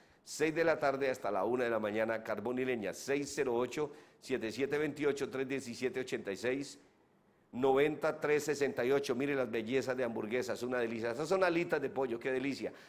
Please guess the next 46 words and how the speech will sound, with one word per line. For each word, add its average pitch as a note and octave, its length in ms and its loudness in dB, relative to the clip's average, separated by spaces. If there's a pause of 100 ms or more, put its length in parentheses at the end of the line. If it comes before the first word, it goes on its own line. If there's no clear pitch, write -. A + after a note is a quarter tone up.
Aquí C3 280 -2
están D#3 180 0
los D#3 140 -4
precios, C3 500 -4 (240)
pero B2+ 180 2
vea C#3 120 4
la C#3 80 6
hamburguesa A#2+ 440 4
doble A#2 240 2
carne, A#2+ 360 0
qué B2+ 140 0
delicia, A#2+ 380 2
la G#2+ 100 2
hamburguesa G#2 420 -2
ranchera. G#2 560 0 (300)
Usted B2+ 260 -2 (420)
no B2 160 2
se C#3+ 60 4
olvide B2+ 280 2
que C3 120 -4
también A2 260 0
hay B2 80 0
granizadas, A#2+ 580 0
mire B2 200 -2
la B2 160 -2
cantidad A2+ 440 -2
de, A#2 240 0
de, A2 540 -4
de G#2+ 80 -2
hamburguesas G#2 500 -4
deliciosas G2+ 500 -4
que F#2 120 -2
hay, F#2 180 -2 (520)
como A2+ 240 0
esta A#2 240 2
que G#2+ 100 -4
tiene A#2 380 -6
carne D#3 340 2
de D3 100 4
res C#3+ 340 -2
y C3 60 -8
tiene B2 260 -2
filete A#2 460 -2
de - 20 -4
pechuga G#2 380 -4
asada. F2+ 320 -4